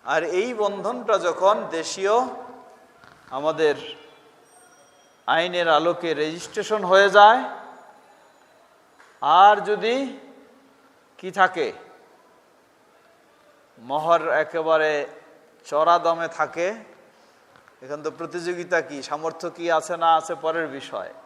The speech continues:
দিয়ে দিই বিশ লাখ, পঁচিশ লাখ, পঞ্চাশ লাখ, এক কোটি, এই ধরনের যদি একটা মোহর লেখা থাকে, এখন না পারছে সেই মোহর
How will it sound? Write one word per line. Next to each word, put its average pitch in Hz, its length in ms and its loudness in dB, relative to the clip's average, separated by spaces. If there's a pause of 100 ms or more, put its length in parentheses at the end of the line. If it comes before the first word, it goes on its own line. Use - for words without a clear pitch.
(1300)
দিয়ে 151 280 -6
দিই 143 220 -10
বিশ 135 260 -14
লাখ, 131 320 0 (200)
পঁচিশ 135 380 -14
লাখ, 127 360 0 (760)
পঞ্চাশ 139 480 -10
লাখ, 147 320 0 (420)
এক 139 100 -8 (120)
কোটি, 156 440 -12 (1600)
এই 185 160 -4
ধরনের 208 420 -2
যদি 185 200 -4
একটা 180 300 -2
মোহর 170 460 2 (1160)
লেখা 151 360 -2
থাকে, 196 440 2 (1800)
এখন 147 360 -4
না 165 340 4
পারছে 185 440 -2
সেই 156 240 -10
মোহর 156 400 4